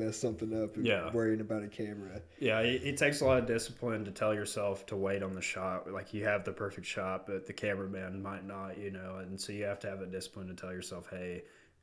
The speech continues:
Speaker 2: wait a few more seconds until you can get on it," you know, instead of just trying to get that deer killed or, you know, trying to jump up and shoot those ducks.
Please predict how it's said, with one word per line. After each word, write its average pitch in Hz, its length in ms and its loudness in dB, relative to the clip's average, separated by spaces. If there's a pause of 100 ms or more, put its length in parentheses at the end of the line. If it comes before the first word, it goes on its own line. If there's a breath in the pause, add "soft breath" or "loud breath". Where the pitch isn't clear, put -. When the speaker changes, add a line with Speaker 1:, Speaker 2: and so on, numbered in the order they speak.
(180)
Speaker 2:
wait 95 200 0
a 90 40 -2
few 92 180 -6
more 90 180 -6
seconds 87 600 -8
until 90 240 -6
you 87 140 -8
can 92 100 -10
get 87 140 -8
on 90 240 -8
it," - 100 -12
you 90 80 -10
know, 85 240 -8
instead 87 320 -8
of 85 100 -8
just 87 320 -8 (400)
trying 95 340 -2
to 90 80 -8
get 87 200 -8
that 87 180 -8
deer 90 180 -8
killed 87 360 -10
or, 85 160 -12
you 87 140 -12
know, 85 160 -12
trying 101 240 -4
to 95 60 -6
jump 90 260 -8
up 95 100 -6
and 90 80 -10
shoot - 200 -12
those 82 180 -10
ducks. 90 480 -10